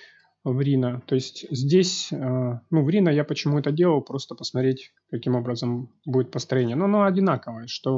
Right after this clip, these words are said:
в Элиас, что в Rhino одно и то же. То есть ничем оно совершенно не отличается. Единственное, в Элиас, ну, более адекватно это все делается.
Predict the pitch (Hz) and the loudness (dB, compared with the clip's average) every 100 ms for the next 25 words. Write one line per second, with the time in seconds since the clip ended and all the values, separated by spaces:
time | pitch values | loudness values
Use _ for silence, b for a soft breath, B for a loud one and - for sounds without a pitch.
0 | 127 123 139 160 123 127 - - 127 156 | -2 -2 -2 0 -2 -4 -8 -2 0 2
1 | 139 117 123 131 120 120 107 - 120 - | 2 0 0 0 0 -2 -4 -8 -12 -6
2 | 123 139 - 113 113 120 - 127 - 117 | -2 0 0 -2 -4 -8 -8 -6 -6 -6
3 | 123 131 139 139 233 214 - 131 151 139 | -8 -8 -6 -2 0 0 0 0 0 0
4 | 120 131 165 143 131 - B B B B | -4 0 2 0 -2 -10 B B B B
5 | B B B B B B B _ _ - | B B B B B B B _ _ -2
6 | 165 185 139 139 135 170 160 143 143 143 | 2 4 2 0 4 6 8 6 6 4
7 | 135 B B B B B B B B 127 | 0 B B B B B B B B 0
8 | 131 - 147 139 120 117 127 - 147 202 | 0 0 0 0 -4 -6 -6 -2 2 4
9 | 170 123 - 123 127 | 4 0 -4 -6 -6